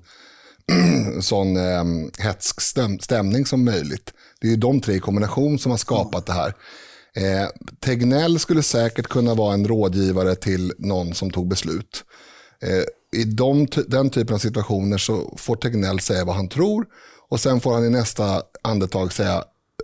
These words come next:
en skala från ett till tio, hur säker är du på det här? För att det, det är den typen av... Alltså han är ju precis som en meteorolog eller något annat,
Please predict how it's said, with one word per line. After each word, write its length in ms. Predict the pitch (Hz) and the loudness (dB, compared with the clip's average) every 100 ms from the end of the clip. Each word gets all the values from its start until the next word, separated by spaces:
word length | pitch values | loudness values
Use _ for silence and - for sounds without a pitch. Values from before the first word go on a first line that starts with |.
| - - - - - | -14 -16 -16 -18 -8
en 100 | 123 | -6
skala 300 | - 113 98 | -2 0 0
från 140 | 104 | -2
ett 120 | 85 - | -6 -6
till 120 | - | -6
tio, 280 | - 90 85 | -4 -2 -2
hur 220 | 95 92 | 0 -2
säker 380 | - 95 87 95 | -2 -4 -4 -6
är 100 | 82 | -6
du 80 | |
på 120 | 90 98 | -6 -8
det 60 | |
här? 200 | 87 - - _ _ - - 131 - | -8 -8 -12 _ _ -20 -20 -20 -4
För 100 | 123 | -2
att 120 | 120 | 0
det, 260 | 117 131 135 71 - | 0 2 2 -2 -10
det 100 | - | 0
är 40 | 127 | 2
den 300 | 143 170 185 | 4 2 2
typen 360 | - 113 104 | 2 0 0
av... 160 | 110 107 - - _ _ - | -2 -2 -4 -14 _ _ -4
Alltså 140 | 120 | -2
han 300 | 123 135 143 | 0 2 2
är 40 | 180 | 2
ju 100 | 147 | 2
precis 320 | 147 - 147 | 2 2 2
som 100 | 139 | 2
en 60 | 131 | 2
meteorolog 560 | 127 - 127 123 156 | 0 2 2 4 2
eller 100 | 131 | 2
något 100 | 135 139 | 2 2
annat, 300 | 135 143 | 2 0